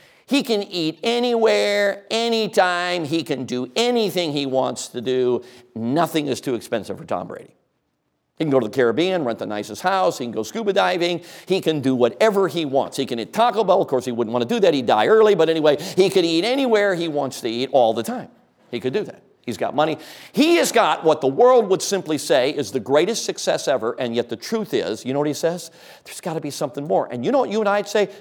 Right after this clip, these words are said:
"Tom, you're exactly right." Because fulfillment and reality in life is not on what success, it's not even on, obviously it's not on money.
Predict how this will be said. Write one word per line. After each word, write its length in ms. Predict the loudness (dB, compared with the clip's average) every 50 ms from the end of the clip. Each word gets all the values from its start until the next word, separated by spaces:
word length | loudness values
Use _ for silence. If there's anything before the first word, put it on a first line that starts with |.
| -14 -6
"Tom, 260 | -2 0 0 0 0
you're 140 | -2 -4 -4
exactly 400 | -4 2 2 2 2 2 -2 -4
right." 260 | -4 -6 -8 -10 -14 _ _ -20 _ _ _ _ _ _ _ _ _ _ _ _ _ _ _ _ _ _ _ _ _ _ _ _ _ _ _ _ _ _ _ _ _ -20 _ -20 -16 -6 -6
Because 300 | -6 -2 -2 -2 -2 -2
fulfillment 580 | -6 -10 -6 4 6 8 8 8 6 4 2 0 -2
and 120 | -2 0
reality 600 | 0 2 4 6 6 6 6 6 4 2 0 -6
in 280 | -4 -2 -4 -4 0 2
life 760 | 4 4 4 4 0 -4 -8 -8 -12 -20 -20 -20 -20 -10 -2 2
is 200 | 2 2 2 0
not 360 | 0 2 2 2 2 2 0
on 140 | 0 0 2
what 180 | 2 0 0
success, 800 | 0 -6 -8 -8 -6 -6 -6 -6 -2 2 2 2 2 2 -2 -4
it's 220 | -6 -6 -6 -6
not 280 | -2 0 2 2 2 2
even 200 | 0 0 0 0
on, 140 | 0 -2 -2
obviously 400 | 0 0 2 2 0 -2 -2 -8
it's 100 | -8 -4
not 160 | 0 0 0 2
on 160 | 0 0 0
money. 360 | 0 0 0 -2 -4 -8 -10